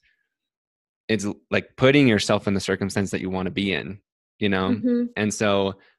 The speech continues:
Speaker 1: but whether it's the five-star hotel or the car getting shipped or the lawyer fees,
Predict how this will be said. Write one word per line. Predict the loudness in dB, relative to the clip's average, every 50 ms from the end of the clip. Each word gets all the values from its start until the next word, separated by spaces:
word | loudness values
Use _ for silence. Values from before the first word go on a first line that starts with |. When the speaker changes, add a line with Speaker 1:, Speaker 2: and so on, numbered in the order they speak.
| _ _ _ _ _ 0
Speaker 1:
but | 2 2 2 0 -4 _ _ _ _ _ _ _ -20 -20 _ _
whether | 0 2 4 4 2
it's | 2 0 -4
the | -8 -12
five-star | -12 _ _ -2 -2 -2 -2 -2 -2
hotel | -2 -2 -4 0 0 2 4 4 4 2 2 0
or | 0 2 2 2 2 0 -2 -6 _ _ _ -12 -10
the | -8 -8
car | -4 0 2 2 2
getting | 2 2 0 0 0
shipped | 0 2 2 2 2 0 -6 -14 -18 -14 _
or | -4 -2 -2 -2 -2
the | -2 -2
lawyer | 0 2 2 4 4 4 2
fees, | 2 2 2 2 2 0 -2 -6